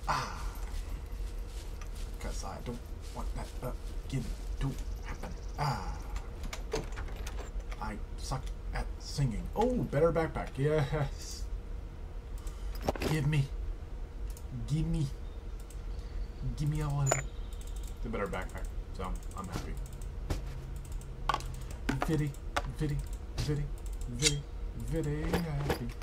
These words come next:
No, no. Go in. Thank you. I don't want that one. I want this one. Okay, so basically server got crashed and everything got relooted. Oh, look at that! A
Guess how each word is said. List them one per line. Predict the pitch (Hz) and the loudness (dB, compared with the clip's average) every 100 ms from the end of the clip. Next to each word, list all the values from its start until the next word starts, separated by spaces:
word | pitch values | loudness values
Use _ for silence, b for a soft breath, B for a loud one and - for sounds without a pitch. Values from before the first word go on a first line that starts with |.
| - - - - - - - - - - - | -6 -6 -4 -4 -4 -4 -4 -4 -4 -4 -2
No, | - - - | -4 -4 -6
no. | - - 110 131 - 98 - - - 87 - - 113 185 190 92 208 190 185 190 185 180 - - - - | -6 -6 -2 -2 -2 -2 -2 -4 -4 -4 -4 -4 -2 -2 -2 0 -2 -2 -2 -2 -2 -2 0 0 0 0
Go | 240 | 0
in. | - - - - - | 0 0 -4 -4 0
Thank | 98 | 4
you. | - - - - - - - | 4 2 -4 -4 -6 -6 -4
I | |
don't | 98 87 | -4 -2
want | 104 95 | -2 -2
that | 92 87 | -2 -2
one. | - - - - | -2 -4 -4 -4
I | |
want | - - | -4 -4
this | 113 - | -4 -4
one. | - - - - - - - - - - - - - - - - | -4 -4 -4 -6 -6 -4 -6 -6 -6 -6 -4 -6 -4 -4 -4 -4
Okay, | - - 92 - | -4 -2 -2 -2
so | 117 101 87 | 0 0 2
basically | 165 175 175 151 | 2 2 2 2
server | 139 131 120 | 2 2 0
got | 110 95 - | 0 0 -2
crashed | 104 90 - | -2 -2 0
and | 107 98 92 92 | -2 -2 -2 -4
everything | 92 104 | -4 -2
got | 110 117 | -2 0
relooted. | 131 135 165 135 - - - - - - - - - - - - - - - - - - - | 0 0 0 -2 -2 -4 -4 -4 -2 -2 -4 -4 -4 -4 -6 -4 -4 -6 -6 -6 -4 0 10
Oh, | 240 | 10
look | 277 269 | 10 6
at | |
that! | 277 240 | 6 6
A | 113 | 4